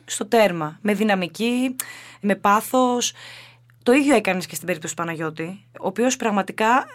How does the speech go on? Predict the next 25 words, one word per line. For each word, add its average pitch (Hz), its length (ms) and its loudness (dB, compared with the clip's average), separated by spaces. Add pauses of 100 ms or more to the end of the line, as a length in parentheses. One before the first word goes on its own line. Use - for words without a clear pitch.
θεωρώ 214 240 0
ότι 233 160 2
αν 269 280 4
εσύ 233 420 0
που - 240 -10 (100)
ήσουν 233 320 0
μια 233 120 2
γυναίκα 240 220 0
που 240 120 2
δεν 247 140 2
είχε 277 140 0
σχέση 254 300 2
με 240 60 -2
τον 214 100 -2
αθλητισμό 202 420 -2
και 214 80 -2
αν 208 60 0
δεν 220 100 0
είχε 233 160 -2
μπει 196 180 0
σε 254 80 0
αυτή 196 160 -2
τη 175 60 -4
διαδικασία 170 440 -4
σκέψης, - 680 -2